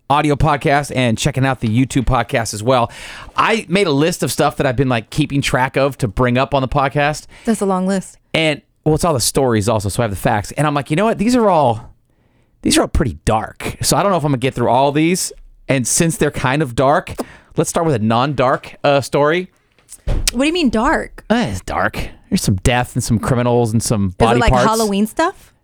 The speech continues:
Speaker 1: No.
Speaker 2: Oh.
Speaker 1: But it's, uh, it's, it's, it'll fit with a Halloween theme, but it's not Halloween intended. I just, like, found a bunch of stories over the last couple days, and I'm like, "I'll bring these up on the podcast."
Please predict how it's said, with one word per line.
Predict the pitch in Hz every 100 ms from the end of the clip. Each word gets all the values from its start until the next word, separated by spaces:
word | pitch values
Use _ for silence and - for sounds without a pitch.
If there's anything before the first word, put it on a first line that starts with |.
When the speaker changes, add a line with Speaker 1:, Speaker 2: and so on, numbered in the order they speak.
| _ -
Speaker 1:
No. | 117 131 135 123 101 92 _ -
Speaker 2:
Oh. | 185 170 _ -
Speaker 1:
But | 165
it's, | 147 -
uh, | 240 226
it's, | 208 175
it's, | 180 - - - -
it'll | 226 240 220 165
fit | 147 - - - - - - 156 -
with | 151
a | 139
Halloween | 131 143 139 120
theme, | - 135 143 123 139 - _ _ _ _ _ _ _ _ -
but |
it's | 143
not | 160 131
Halloween | - 139 123 123
intended. | 107 127 123 98
I | 123
just, | 135
like, | 135
found | - 139 135
a |
bunch | 131 104
of |
stories | - 131 139 147 -
over | 131
the | 135
last | 131 123
couple | 135 117
days, | 127 147 -
and | 127
I'm |
like, | 131 - -
"I'll | 233
bring | 180 202 202
these | 180
up | 196
on | 202
the | 190
podcast." | 226 202 160 127 -